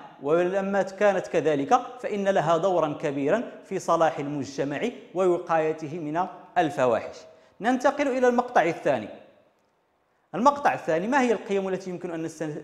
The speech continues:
نستشفها منه؟ يمكن أن نقول على سبيل المثال الوفاء، لأن يوسف عليه السلام لما رباه العزيز فإن قيمة الوفاء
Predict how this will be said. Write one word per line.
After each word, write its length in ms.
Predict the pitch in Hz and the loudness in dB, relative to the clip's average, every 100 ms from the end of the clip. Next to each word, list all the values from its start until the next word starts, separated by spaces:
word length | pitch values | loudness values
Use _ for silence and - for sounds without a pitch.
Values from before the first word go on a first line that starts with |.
| - | -14
نستشفها 760 | 135 151 151 160 - - 147 143 | -12 -12 -10 -12 -10 -2 2 2
منه؟ 300 | 139 151 254 - - | 0 -2 -6 -10 -12
يمكن 280 | 208 196 196 | -8 -6 -4
أن 160 | 175 165 | -2 -2
نقول 260 | 160 147 | -4 -2
على 180 | 127 143 | -2 -4
سبيل 240 | 139 139 | -6 -8
المثال 300 | 135 135 233 240 - - 226 | -6 0 0 0 -14 0 6
الوفاء، 720 | 254 262 262 254 - - - - | 8 8 8 6 6 -6 -14 -14
لأن 340 | 123 - 151 151 | -12 -8 -4 -2
يوسف 360 | 151 151 160 | -2 -4 -4
عليه 280 | 120 147 147 | -2 -2 -4
السلام 420 | 131 - 127 123 | -6 -6 -4 -2
لما 540 | 151 202 196 185 - - 151 | -4 0 4 2 0 -10 0
رباه 680 | 156 160 - 170 139 143 135 | 2 2 4 6 4 0 -2
العزيز 560 | 110 131 123 214 247 - - | 0 0 2 0 -2 -6 -8
فإن 400 | 180 - 214 196 | -6 -4 -4 2
قيمة 560 | 185 180 - 247 240 226 | 2 2 -2 -2 0 0
الوفاء 600 | 202 180 170 170 165 240 | 0 2 2 2 0 -2